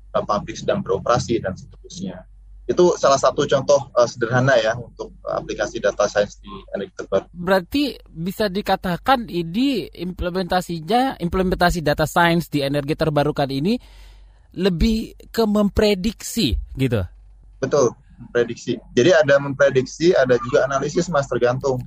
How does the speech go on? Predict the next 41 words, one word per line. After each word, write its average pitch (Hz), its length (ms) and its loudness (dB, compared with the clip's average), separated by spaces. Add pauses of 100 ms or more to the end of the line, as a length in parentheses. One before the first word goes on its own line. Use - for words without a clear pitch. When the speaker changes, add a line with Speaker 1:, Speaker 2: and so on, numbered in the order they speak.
Speaker 2:
Oke, 170 640 -2 (800)
kalau 143 240 -2
di 160 240 0
Z 143 240 0
I 160 240 0
Z 151 400 -2
sendiri 156 480 -2 (400)
lebih 156 480 0
kemana 139 400 2
ini? 101 320 -2
Memprediksi 127 800 -2
atau 151 400 2
gimana? 113 400 -2 (400)
Speaker 1:
Nah, 131 240 4
kalau 143 240 2
Z 131 80 -2
I 135 160 4
Z 156 240 0
sendiri, 143 400 2 (480)
eh, 127 160 2
karena 139 240 0
kita, - 240 2
eh, - 400 0
sebenarnya 165 260 -2
besar, 131 260 2 (120)
besar 123 320 0
banget 120 320 0
ya, 110 80 0
Mas. 113 220 -2
Jadi 120 220 0
ada 110 280 2
di 120 140 -8
seratus 113 340 -4
tiga 107 240 -2
puluh 113 200 -2
negara, 123 420 4
terus 117 160 -6
topiknya - 400 -4
juga 101 180 -6
macam-macam. 113 560 -4
Speaker 2:
Mhm. 127 320 -2